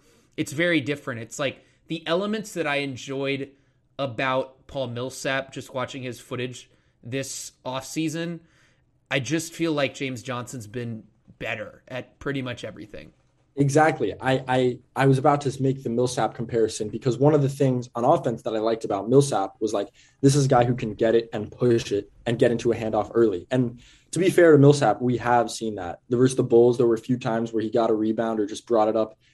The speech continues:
Speaker 2: and immediately got into a handoff with Patty Mills.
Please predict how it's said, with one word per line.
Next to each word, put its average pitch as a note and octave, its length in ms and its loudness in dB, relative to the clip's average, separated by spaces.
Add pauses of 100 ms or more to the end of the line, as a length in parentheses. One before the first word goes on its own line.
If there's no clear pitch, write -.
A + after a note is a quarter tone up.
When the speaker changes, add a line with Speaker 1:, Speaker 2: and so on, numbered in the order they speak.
(120)
Speaker 2:
and B2+ 80 2
immediately C3 520 6
got A#2+ 260 0
into A#2+ 220 -2
a G#2+ 40 -4
handoff A2+ 540 0
with - 160 -10
Patty A2 260 -2
Mills. A2 480 0